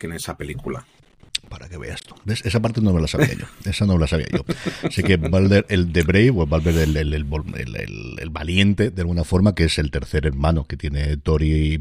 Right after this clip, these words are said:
Speaker 2: y Loki, que al final es más desconocido, y aquí también hacen una referencia a eso de una forma más o menos divertida. Y llegamos a algo que era muy típico en esta parte de exposiciones, que era hacer presentaciones de nuevos inventos. De hecho, la, la de Chicago, que era justo el momento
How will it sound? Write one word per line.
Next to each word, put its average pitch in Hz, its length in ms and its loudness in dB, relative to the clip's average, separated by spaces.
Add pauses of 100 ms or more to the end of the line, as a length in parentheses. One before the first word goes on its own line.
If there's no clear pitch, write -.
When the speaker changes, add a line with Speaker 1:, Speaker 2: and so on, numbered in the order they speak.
Speaker 2:
y 78 300 -2
Loki, 82 280 2
que 76 80 -2
al 69 40 0
final 76 200 0
es 71 140 -2
más 80 220 2
desconocido, 87 580 2 (320)
y 82 80 0
aquí 76 160 0
también 78 240 2
hacen 78 200 0
una 76 100 2
referencia 73 440 -2
a 71 40 -2
eso 82 220 -2 (340)
de 92 120 2
una 87 120 4
forma 85 200 2
más 85 160 0
o 82 40 -2
menos 80 180 0
divertida. - 440 -8 (400)
Y 117 100 4
llegamos 151 420 4
a 127 80 0
algo 175 180 4
que - 100 -2
era 160 100 4
muy 135 260 6
típico 156 360 2
en 131 80 2
esta 120 520 4
parte 117 260 4
de 113 80 4
exposiciones, 139 720 2
que 95 120 2
era 127 120 4
hacer 120 220 4
presentaciones 117 680 2
de 87 80 6
nuevos 92 280 4
inventos. 78 440 2
De 71 80 -2
hecho, 80 260 2
la, 73 220 -4
la 76 200 -8
de 80 140 -2
Chicago, 78 320 -2
que 73 60 -2
era 73 100 0
justo - 400 0
el 76 60 2
momento 76 380 0